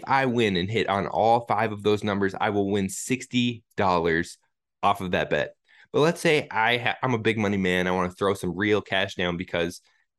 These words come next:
I know I'm gonna hit. If I throw two hundred dollars down on that, it is four thousand dollars payback. Four thousand dollars. So it's really easy. You just saw the selection process right there. That's all you have to do is go through the games,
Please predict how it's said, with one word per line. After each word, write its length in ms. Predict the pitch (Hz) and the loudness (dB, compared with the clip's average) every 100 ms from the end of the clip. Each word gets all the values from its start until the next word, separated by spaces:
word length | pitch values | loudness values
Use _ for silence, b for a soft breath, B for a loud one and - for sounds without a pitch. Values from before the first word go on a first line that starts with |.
| _ _ - | _ _ -4
I 160 | 107 | -2
know 420 | 107 98 95 - - - | 2 2 2 -2 -8 -6
I'm 120 | 90 | -2
gonna 140 | 87 | -2
hit. 280 | 95 87 - _ _ | 0 -4 -4 _ _
If 100 | _ | _
I 140 | 127 147 | 0 2
throw 240 | 143 123 | 2 2
two 300 | - - 170 | 0 0 2
hundred 220 | 156 143 | 2 2
dollars 380 | 127 117 120 117 | 2 4 4 2
down 240 | 110 110 | 0 0
on 160 | 107 107 | 0 0
that, 220 | 107 104 | -2 0
it 160 | - 135 | 0 4
is 220 | 123 - - - | 2 0 -8 -2
four 480 | 113 127 127 127 - - | 2 4 4 0 -6 -4
thousand 680 | 98 98 101 101 95 95 92 | 0 2 0 0 -2 -4 -2
dollars 580 | 92 92 90 82 87 - _ _ - | 2 4 4 2 0 -6 _ _ -4
payback. 420 | 113 101 80 55 - _ _ - | -2 0 -2 -4 -12 _ _ 2
Four 160 | 185 | 2
thousand 380 | 185 165 175 147 | 2 0 0 0
dollars. 260 | 143 92 - | -2 -2 0
So 140 | 139 | 0
it's 160 | 143 120 | 0 -2
really 320 | 151 202 180 | -2 0 -4
easy. 520 | - 151 143 156 151 B | -6 -6 -4 -4 -6 B
You 100 | - | -6
just 300 | 123 147 143 | 0 0 0
saw 180 | - 151 | -2 -2
the 120 | 156 | -2
selection 500 | 147 151 143 143 - | -2 -2 -2 -2 -4
process 500 | 139 131 143 143 123 | -4 -4 -6 -6 -6
right 220 | 113 135 135 | -2 -2 0
there. 200 | 127 131 | 0 0
That's 180 | 131 | -2
all 120 | - 160 | -2 0
you 120 | 160 | 0
have 120 | 156 | -2
to 60 | 139 | -2
do 160 | 147 | -2
is 80 | - | 0
go 220 | 98 107 | 2 2
through 240 | 120 135 131 | 2 0 0
the 60 | |
games, 340 | 113 113 117 | 2 0 0